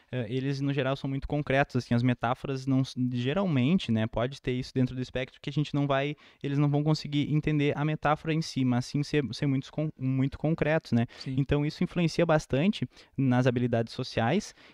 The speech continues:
Speaker 1: então dificulta um pouco os relacionamentos, e como somos seres sociais, a gente fica sem relacionamentos, gera angústia, então é um, é um ciclo que pode ser disfuncional se não tiver dentro de um tratamento onde vai ter muito estímulo,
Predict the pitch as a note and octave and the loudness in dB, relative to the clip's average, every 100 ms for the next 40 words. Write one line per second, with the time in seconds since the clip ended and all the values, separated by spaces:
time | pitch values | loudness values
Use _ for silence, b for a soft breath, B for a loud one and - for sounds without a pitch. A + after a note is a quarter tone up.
0 | - D3 C#3+ C#3+ - D3 D3 E3 F3 D#3+ | -4 2 4 4 2 2 4 6 4 6
1 | - D3 - A2 B2+ D3 F3 - D#3 C3 | 8 8 8 2 6 6 6 4 6 6
2 | B2+ F3+ - D3+ D#3+ F3 F3+ E3 D#3 - | 6 4 0 -4 0 2 2 2 2 4
3 | C#3+ - C#3 - C3+ F3 B2 A#2+ - C3+ | 2 0 -2 0 0 2 2 0 -2 -4
4 | C#3+ C#3 C3+ - C3 C3 C3 C3 C3+ B2+ | 0 0 0 0 2 2 2 2 4 4
5 | D3+ - - B B C#3+ C#3 D#3 E3+ F3+ | 2 -2 -8 B B -4 -2 -2 0 -2
6 | E3 C#3+ E3 D#3+ - F3+ G3+ A#3 A#3 b | -4 -2 -2 -2 -4 -2 0 -2 -2 b
7 | b E3 E3 G3 - G#3 F3+ - F3+ F#3+ | b -4 0 0 2 -2 2 2 2 4
8 | D#3+ F3 E3+ D#3 - D3 C#3+ C#3+ C3+ C3 | 2 2 0 -2 -2 -2 -2 -4 -4 -2
9 | C3+ - B2+ B2 A#2+ A#2+ A#2+ A#2+ A#2 - | 0 0 2 4 4 4 2 2 2 2
10 | B2 A#2+ - - D3 D#3 D3+ | 2 0 -4 -2 2 4 2